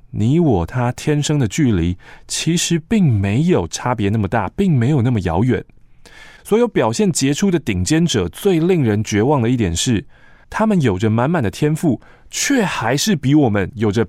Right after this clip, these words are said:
百倍的苦练跟努力。就拿篮球员来说好了，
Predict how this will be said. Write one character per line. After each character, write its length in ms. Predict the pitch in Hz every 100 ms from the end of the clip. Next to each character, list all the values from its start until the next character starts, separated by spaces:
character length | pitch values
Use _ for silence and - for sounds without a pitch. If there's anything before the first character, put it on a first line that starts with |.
| -
百 240 | 117 101
倍 180 | 95 190
的 80 | 123
苦 320 | - - 92
练 180 | 107 160
跟 200 | 123 135
努 180 | 117 82
力。 240 | 120 98 - - _ - - - _ _
就 100 | -
拿 120 | 151
篮 180 | 120 113
球 160 | 127 117
员 120 | 113
来 160 | 110 104
说 180 | 131
好 160 | 120 87
了， 220 | 82 -